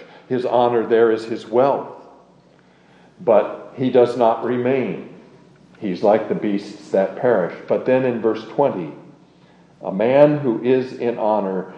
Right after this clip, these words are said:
yet does not understand, is like the beasts that perish." And the confession means to say Adam was like these rich men, these men who trusted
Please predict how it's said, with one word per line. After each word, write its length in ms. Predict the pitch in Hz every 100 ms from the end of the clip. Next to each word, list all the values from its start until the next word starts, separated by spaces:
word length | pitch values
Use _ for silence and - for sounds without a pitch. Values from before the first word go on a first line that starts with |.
| - -
yet 360 | 95 110 117 -
does 280 | 120 120 120
not 420 | 131 135 139 -
understand, 840 | 127 127 127 - 139 120 85 67 - - - _ - -
is 260 | - 98 -
like 360 | 117 117 -
the 100 | 117
beasts 720 | 113 110 90 90 - - - -
that 300 | 92 92 -
perish." 540 | 120 101 90 82 - - - - _ _ _ _ _ _ _ _ _ - -
And 80 |
the 80 | 123
confession 640 | 123 127 156 151 151 131
means 380 | 127 165 165 -
to 80 | 117
say 380 | - 101 104 117 - -
Adam 360 | - 131 131 127
was 200 | 127 123
like 400 | 123 139 139 98
these 300 | 110 113 -
rich 380 | 101 120 117 120
men, 340 | 127 117 85
these 220 | 90 92
men 240 | 117 131 131
who 160 | 135
trusted 600 | 120 - 104 - - 98